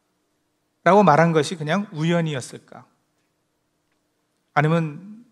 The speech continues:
숨어 계시는 뒤에서 역사하신 하나님의 섭리였을까? 그 말을 듣고 에스더가 "내가 죽으면 죽으리라"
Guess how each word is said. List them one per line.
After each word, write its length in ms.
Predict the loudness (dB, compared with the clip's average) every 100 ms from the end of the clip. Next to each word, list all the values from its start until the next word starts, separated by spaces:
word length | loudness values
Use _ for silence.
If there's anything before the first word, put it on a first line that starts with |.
| _ _ _ _ _ _
숨어 340 | -6 0 2
계시는 480 | 2 0 -4 -8 -12
뒤에서 360 | -4 2 4 4
역사하신 400 | 2 0 -2 -2
하나님의 560 | -4 -6 -6 -8 -10 -12 _ _
섭리였을까? 920 | -20 -14 -4 -2 -2 -4 -14 _ -20 _ _ _ _ _ _ _ _ _ _
그 100 | 2
말을 300 | 6 8 8
듣고 400 | 6 2 2 4
에스더가 500 | 4 4 0 4 4
"내가 280 | 4 2 2
죽으면 480 | -2 -2 2 2 2
죽으리라" 800 | -4 -4 -4 0 2 2 -2